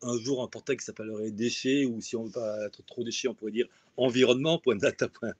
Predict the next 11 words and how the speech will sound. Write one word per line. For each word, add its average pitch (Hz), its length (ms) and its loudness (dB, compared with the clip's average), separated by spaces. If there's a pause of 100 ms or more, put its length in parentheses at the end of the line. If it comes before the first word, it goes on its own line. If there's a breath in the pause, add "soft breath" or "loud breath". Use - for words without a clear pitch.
(280 loud breath)
point 117 160 4
gouv. 175 260 0 (380 soft breath)
Et 110 80 2
on 110 80 0
pourrait 127 160 2
essayer 147 180 0
de 131 60 0
structurer 135 400 2
ça. 185 260 2
Je 131 60 -8
sais 120 220 -6